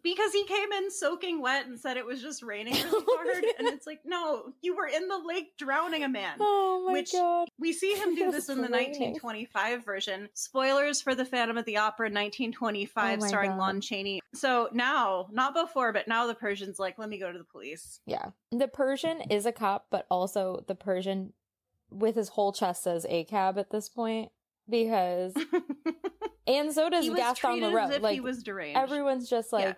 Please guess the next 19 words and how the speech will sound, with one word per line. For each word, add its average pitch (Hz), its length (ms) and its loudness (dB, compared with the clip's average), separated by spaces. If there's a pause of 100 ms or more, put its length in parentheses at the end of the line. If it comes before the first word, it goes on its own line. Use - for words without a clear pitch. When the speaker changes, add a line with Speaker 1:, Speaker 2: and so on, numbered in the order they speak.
Speaker 2:
"Well, 202 80 -4
this 254 140 2
guy 214 240 0
fucking 190 460 -4
sucks. - 400 -2
Like, 175 180 -2
you 240 120 -2
thought 240 340 0
Mifroid 196 480 2
was 170 180 -4
bad. 160 260 2 (480)
<laughs> - 600 -4
This 247 200 2 (120)
dumbass." 170 500 0 (640)
The 196 260 2 (120)
examining 233 500 2
magistrate 208 520 0
named 175 280 -2
Four 175 520 2